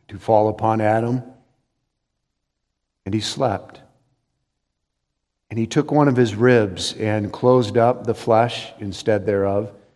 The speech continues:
And the rib which the Lord God had taken from man made he a woman, and brought her unto the man.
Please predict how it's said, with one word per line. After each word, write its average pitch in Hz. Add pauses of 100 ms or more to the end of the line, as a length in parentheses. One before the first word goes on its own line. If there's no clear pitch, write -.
(600)
And 127
the 127
rib 117 (580)
which 123
the 147
Lord 135
God 135
had 123
taken 135
from 117
man 110
made 110
he 107 (600)
a 110
woman, 104 (1120)
and 117
brought 147
her 147
unto 160
the 120
man. 98